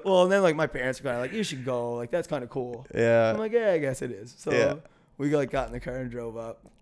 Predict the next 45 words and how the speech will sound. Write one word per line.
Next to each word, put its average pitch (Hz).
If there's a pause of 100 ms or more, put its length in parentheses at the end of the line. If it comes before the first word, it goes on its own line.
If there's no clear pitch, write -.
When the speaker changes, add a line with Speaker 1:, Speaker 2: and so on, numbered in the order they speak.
Speaker 1:
I 123
Speaker 2:
Oh, 123
so 143
the 160
Speaker 1:
probably 151
Speaker 2:
whole 160
family 156
went 135
up. 110 (120)
Speaker 1:
Just 190
me, 131
mom, 120
and 113
dad, 120
I -
think. 113 (220)
They 214
wanted 143
to 127
go, 117
like, 143
whatever. 127 (340)
Uh, 160 (380)
I 151
think, 165
like, 120
you 127
know, 123 (140)
Speaker 2:
It's 202
Speaker 1:
one 180
Speaker 2:
kind 170
of 156
a -
Speaker 1:
these 139
Speaker 2:
big 135
deal. 120
We're 143
laughing 156
about 123
it 101
now, 110
Speaker 1:
I 196
Speaker 2:
but 208
Speaker 1:
know, 208
Speaker 2:
you're, 175